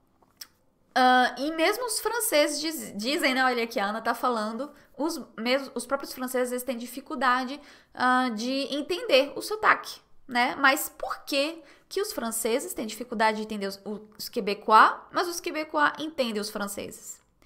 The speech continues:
Porque os quebecois consomem filmes feitos na França, né? É a cultura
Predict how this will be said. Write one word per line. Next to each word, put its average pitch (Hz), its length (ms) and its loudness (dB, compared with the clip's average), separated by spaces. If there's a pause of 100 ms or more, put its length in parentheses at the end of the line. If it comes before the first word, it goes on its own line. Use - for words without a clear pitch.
(280)
Porque 523 240 -2
os 415 100 -2
quebecois 311 560 4 (300)
consomem 403 880 2
filmes 339 800 -4
feitos 220 320 -4
na 202 100 0
França, 180 520 -4
né? 214 180 0 (260)
É 311 320 2
a 269 120 6
cultura 302 600 -4